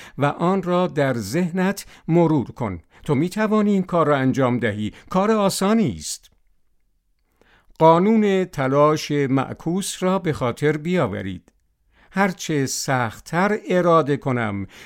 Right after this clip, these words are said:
که رؤوس مطالب سخنرانیم را به خاطر بیاورم، به یاد آوردن آن مشکل‌تر می‌شود. اگر بخواهم آرام باشم و رؤوس مطالب را به خاطر بیاورم،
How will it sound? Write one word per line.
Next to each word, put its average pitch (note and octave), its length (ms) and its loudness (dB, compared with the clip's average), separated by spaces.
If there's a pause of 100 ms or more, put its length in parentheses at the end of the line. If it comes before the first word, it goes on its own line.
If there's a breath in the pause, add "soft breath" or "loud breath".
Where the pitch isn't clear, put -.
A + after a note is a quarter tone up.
که D3 180 0
رؤوس C3+ 420 -2
مطالب C3+ 880 0
سخنرانیم B2+ 1040 -2
را B2 160 0
به A#2+ 140 -2
خاطر B2 560 -2
بیاورم، C#3+ 840 2 (360 loud breath)
به C#3+ 100 2
یاد C#3 360 2
آوردن A#2 640 0
آن C3 580 -2 (300 soft breath)
مشکل‌تر C#3+ 840 -2
می‌شود. F#2 640 -8 (1080 loud breath)
اگر G#3 280 0
بخواهم F#3+ 640 -2
آرام D3 560 2
باشم A2+ 640 -4 (300 soft breath)
و C3+ 120 2
رؤوس C3+ 360 -4
مطالب C3 800 0
را F#3 100 4
به F#3 100 0
خاطر E3 520 -2
بیاورم، D3+ 800 0